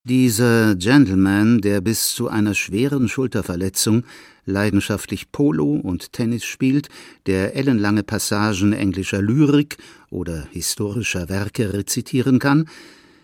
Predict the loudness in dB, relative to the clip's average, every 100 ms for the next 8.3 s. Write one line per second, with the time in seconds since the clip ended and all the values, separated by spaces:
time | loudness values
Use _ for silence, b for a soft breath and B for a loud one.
0 | B B 0 0 4 4 4 4 0 -2
1 | 0 0 2 0 2 2 2 2 2 4
2 | 4 2 0 -2 -4 -2 0 0 0 0
3 | 4 4 4 2 0 -2 -4 0 0 -4
4 | -6 -4 -4 -4 -4 -6 -6 -8 -10 -20
5 | B B B B B B B B 0 4
6 | 6 4 0 -6 -2 0 0 0 0 -2
7 | 0 0 0 -4 -2 -2 -4 -4 -4 -2
8 | 0 0